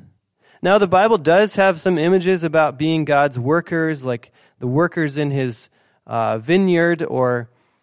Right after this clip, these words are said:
um, in his field. But primarily, the, the image in the Bible is working with God as his partners. And the, the, the main metaphor to explain that is fruit.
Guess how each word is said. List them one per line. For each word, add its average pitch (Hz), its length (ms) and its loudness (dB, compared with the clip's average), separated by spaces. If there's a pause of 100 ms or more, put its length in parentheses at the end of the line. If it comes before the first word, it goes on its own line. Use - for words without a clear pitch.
(240)
um, 123 280 -4
in 127 100 -4
his 127 200 -6
field. 180 640 -2 (260)
But 165 220 -4
primarily, 180 1080 -2 (180)
the, 139 180 -6
the 135 340 -6
image 220 440 -2
in 202 100 0
the 202 80 0
Bible 147 460 0
is 123 200 -8
working 151 600 -4 (500)
with 196 500 -4
God 123 400 -4
as 127 380 -10
his 127 200 -8
partners. 123 1080 -10 (1200)
And 147 120 -2
the, 139 100 -2
the, 147 380 -4 (340)
the 139 120 -2
main 180 480 0
metaphor 151 800 0
to - 160 -6
explain 185 580 -4
that 123 240 -4
is 120 300 -14
fruit. - 680 -8